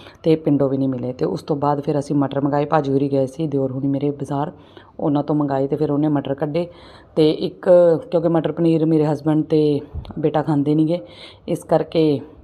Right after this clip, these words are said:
ਫਿਰ ਉਹਨਾਂ ਲਈ ਬਣਾਈ। ਇੱਕ ਗੋਭੀ ਦਾ ਫੁੱਲ ਅੱਧਾ ਕੁ ਪਿਆ ਸੀ, ਉਹ ਬਣਾਈ ਗੋਭੀ ਉਹਨਾਂ ਲਈ। ਤੇ ਉਸ ਤੋਂ ਬਾਅਦ ਇੱਥੇ ਨਾਲ ਦੀ ਨਾਲ ਮੈਂ ਪਨੀਰ ਕੱਢਿਆ ਹੋਇਆ ਸੀ ਡਾ, ਤੁਸੀਂ ਦੇਖ ਸਕਦੇ ਹੋ ਪਨੀਰ ਵੀ ਕਿੰਨਾ ਵਧੀਆ ਨਿਕਲਿਆ ਸੀ ਤੇ ਉਹ ਵੀ ਫਰਾਈ ਕਰਕੇ ਰੱਖ ਲਿਆ ਸੀ। ਤੇ ਮਟਰਾਂ ਨੂੰ ਵੀ ਲਾਤਾ ਸੀ ਮੈਂ ਤੜਕਾ ਤੇ ਮਟਰ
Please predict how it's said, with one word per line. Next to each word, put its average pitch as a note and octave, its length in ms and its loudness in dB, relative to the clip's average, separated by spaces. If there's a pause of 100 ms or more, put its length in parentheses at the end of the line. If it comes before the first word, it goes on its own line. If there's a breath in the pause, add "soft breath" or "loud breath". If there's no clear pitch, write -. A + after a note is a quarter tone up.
(140)
ਫਿਰ D#3+ 200 2 (720)
ਉਹਨਾਂ D#3+ 220 0
ਲਈ D#3+ 80 0
ਬਣਾਈ। D#3+ 260 2
ਇੱਕ D3 160 -6
ਗੋਭੀ D3 240 -2
ਦਾ D#3+ 100 0
ਫੁੱਲ D3 460 -2
ਅੱਧਾ D3 200 -2
ਕੁ D3 100 -6
ਪਿਆ C#3+ 240 -2
ਸੀ, E3 180 -6 (580 loud breath)
ਉਹ D#3 160 6
ਬਣਾਈ D3+ 300 2
ਗੋਭੀ C3+ 320 -6
ਉਹਨਾਂ B2+ 240 -6
ਲਈ। B2 120 -8 (460 loud breath)
ਤੇ F3+ 80 0
ਉਸ - 200 -2
ਤੋਂ G3 180 2
ਬਾਅਦ F3 360 4 (360)
ਇੱਥੇ F3 400 0
ਨਾਲ D#3 240 4
ਦੀ D#3+ 80 -2
ਨਾਲ D#3 200 0
ਮੈਂ D#3+ 100 0
ਪਨੀਰ D3+ 400 2
ਕੱਢਿਆ D#3 320 2
ਹੋਇਆ D#3 180 2
ਸੀ D3+ 120 -8
ਡਾ, D3+ 220 -2 (440 loud breath)
ਤੁਸੀਂ F3+ 200 -2
ਦੇਖ D#3+ 160 2
ਸਕਦੇ D#3 200 -2
ਹੋ E3+ 60 2
ਪਨੀਰ D3+ 260 0
ਵੀ D3 80 -2
ਕਿੰਨਾ D3 220 -2
ਵਧੀਆ D3 220 0
ਨਿਕਲਿਆ D3+ 320 0
ਸੀ D#3 120 -4
ਤੇ - 80 -8
ਉਹ D#3+ 160 0
ਵੀ D#3+ 100 -2
ਫਰਾਈ C#3+ 240 0
ਕਰਕੇ C#3+ 240 -4
ਰੱਖ C#3+ 220 -4
ਲਿਆ C#3+ 120 -2
ਸੀ। D3+ 100 -10
ਤੇ D#3 80 -2
ਮਟਰਾਂ C#3 340 -2
ਨੂੰ C#3+ 80 -2
ਵੀ D3+ 80 -2
ਲਾਤਾ C3+ 260 -2
ਸੀ D3+ 120 -6
ਮੈਂ C#3 120 -2
ਤੜਕਾ C#3 380 -6
ਤੇ D3 120 -6
ਮਟਰ C#3+ 340 -4